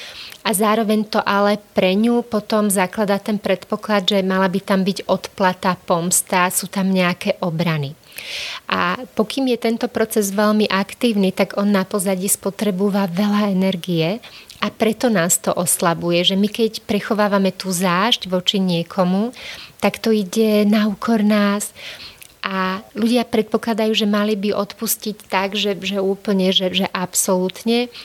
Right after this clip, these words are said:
Ale odpustiť sa dá, že v tejto chvíli viem empaticky sa na to človeka naladiť a odpustiť mu možno päť percent z toho celého, čo mi spôsobil, vďaka aj za päť percent, že tiež je to proces, ktorý nás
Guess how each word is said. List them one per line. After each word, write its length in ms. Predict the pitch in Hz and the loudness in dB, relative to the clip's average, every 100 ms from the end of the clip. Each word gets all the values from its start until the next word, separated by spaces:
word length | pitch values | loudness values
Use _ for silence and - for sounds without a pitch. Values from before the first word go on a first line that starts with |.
| - | -8
Ale 240 | 202 220 | -2 0
odpustiť 560 | - - - 262 - 247 | 0 -2 -6 -6 -6 -4
sa 160 | - 233 | -2 0
dá, 160 | 233 | 2
že 160 | 240 247 | 2 0
v 80 | - | 0
tejto 320 | 269 269 233 | -2 0 -2
chvíli 400 | - 240 240 208 | 0 2 2 2
viem 560 | 214 220 226 226 233 - - - - - | 2 4 2 0 -4 -10 -16 -18 -12 0
empaticky 640 | 208 233 240 240 214 - 226 | 0 2 0 -2 -4 -4 -2
sa 160 | 214 | 0
na 80 | 202 | 0
to 160 | 214 214 | -2 -2
človeka 400 | 214 214 208 185 | -2 -2 0 2
naladiť 720 | 190 226 220 214 220 202 - | 4 2 2 0 -2 -2 0
a 240 | 185 - | 0 0
odpustiť 480 | 220 - 233 - 233 | -2 -2 -4 -2 -2
mu 160 | 220 220 | 0 2
možno 320 | 214 220 214 | 0 0 -2
päť 320 | - 262 - | -2 -4 0
percent 480 | 240 240 - 214 214 | -2 0 0 0 0
z 160 | - | 0
toho 160 | 214 202 | 0 0
celého, 560 | - 220 220 208 190 202 | 0 0 2 2 2 0
čo 160 | 202 208 | 0 0
mi 160 | 196 190 | 0 -2
spôsobil, 880 | - 214 220 - 233 202 208 202 196 - - - - | -2 0 0 0 0 2 2 2 -4 -20 -20 -16 -6
vďaka 480 | 185 220 220 233 220 | 0 0 2 2 2
aj 80 | 208 | 2
za 160 | 220 | 0
päť 320 | 208 - 214 - | -2 -2 -6 -2
percent, 480 | 226 220 - 180 | -2 0 -2 0
že 160 | 185 180 - - - | 0 -2 -4 -14 -12
tiež 240 | - 254 285 | -2 0 2
je 80 | 302 | 0
to 160 | - 175 - | -2 -6 -2
proces, 720 | 180 170 - 180 202 240 - - - - - | 0 0 0 2 2 0 -6 -14 -16 -18 -12
ktorý 320 | - 240 226 | -4 0 2
nás 320 | 226 208 208 | 2 2 0